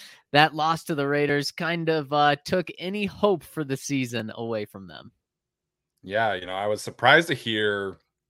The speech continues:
Speaker 2: last week when Justin Simmons had said after the Bengals loss that this was,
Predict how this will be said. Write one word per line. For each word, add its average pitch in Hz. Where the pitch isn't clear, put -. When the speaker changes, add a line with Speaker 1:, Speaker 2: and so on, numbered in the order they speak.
Speaker 2:
last 127
week 104
when 101
Justin 101
Simmons 110
had 90
said 92
after 95
the 87
Bengals 117
loss 90
that 90
this 104
was, 90